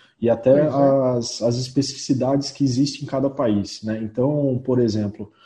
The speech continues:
Speaker 1: empresas de fora, né, que, que, que são líderes aí em outros países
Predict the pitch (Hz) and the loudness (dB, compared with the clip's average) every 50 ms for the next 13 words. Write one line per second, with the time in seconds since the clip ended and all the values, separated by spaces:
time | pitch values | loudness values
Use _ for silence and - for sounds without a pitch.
0 | _ _ - _ - 113 110 104 - 127 139 147 143 139 120 110 113 107 - _ | _ _ -20 _ -10 -10 -10 -4 0 2 2 4 4 2 0 0 -4 -8 -6 _
1 | 120 127 135 131 113 110 107 117 117 110 - - 104 101 107 107 _ _ - 104 | 0 2 2 2 2 0 0 -2 -4 -4 -6 -10 -10 -10 -10 -10 _ _ -8 -6
2 | 101 101 101 98 - - - _ _ - - - - 110 104 101 110 113 107 107 | -4 -4 -4 -6 -8 -14 -20 _ _ -20 -20 -12 -8 -6 -4 -2 -2 -2 -2 -2
3 | 107 101 101 98 104 104 101 101 101 98 101 101 104 101 - - - _ - 101 | -4 -4 -4 -4 -4 -4 -4 -6 -6 -8 -6 -6 -8 -8 -10 -16 -20 _ -8 -6
4 | 98 98 101 95 92 95 - - - _ | -4 -4 -4 -6 -8 -10 -14 -16 -16 _